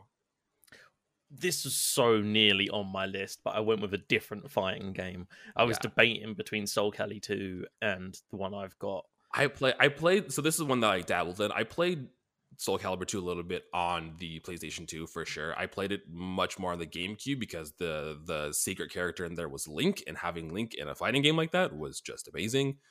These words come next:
Speaker 2: The Xbox got Spawn, which was cool. I don't know if PlayStation got a specific character.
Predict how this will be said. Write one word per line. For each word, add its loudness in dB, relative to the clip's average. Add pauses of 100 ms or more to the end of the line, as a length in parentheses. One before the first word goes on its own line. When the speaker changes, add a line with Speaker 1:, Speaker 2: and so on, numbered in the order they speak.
(260)
Speaker 2:
The 2
Xbox 0
got -2
Spawn, -2
which -6
was -6
cool. -6
I -4
don't 0
know 0
if -6
PlayStation 0
got 0 (220)
a -4
specific -6
character. -2